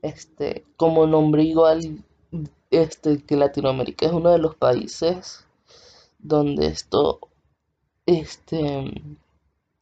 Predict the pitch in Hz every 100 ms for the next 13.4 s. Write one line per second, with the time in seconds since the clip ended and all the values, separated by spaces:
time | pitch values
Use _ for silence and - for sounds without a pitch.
0 | - _ _ _ - 156 156 - - 165
1 | 190 - 156 151 170 165 143 139 147 160
2 | 165 151 - 143 156 151 147 139 - 147
3 | 156 147 135 127 143 143 147 170 _ -
4 | - - 208 _ - 160 - 151 139 139
5 | 143 143 143 - - 151 143 - 139 -
6 | 135 135 - 185 175 156 156 156 160 151
7 | 143 - _ 139 135 139 - - - _
8 | _ _ - 156 156 147 - - - _
9 | _ _ _ - 170 165 - _ 170 175
10 | 170 165 170 _ _ _ 170 165 156 156
11 | 151 147 147 160 165 165 170 - 196 180
12 | 156 151 - - _ _ _ _ - 156
13 | 151 147 156 151